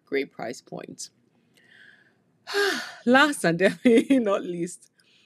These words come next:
the second body sunscreen I have for you is Rehman's P twenty Triple Protection Sunscreen for Sensitive Skin.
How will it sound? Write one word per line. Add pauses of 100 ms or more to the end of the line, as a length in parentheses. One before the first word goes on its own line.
(100)
the
second
body
sunscreen
I
have
for
you
is
Rehman's
P
twenty (580)
Triple
Protection
Sunscreen
for
Sensitive
Skin.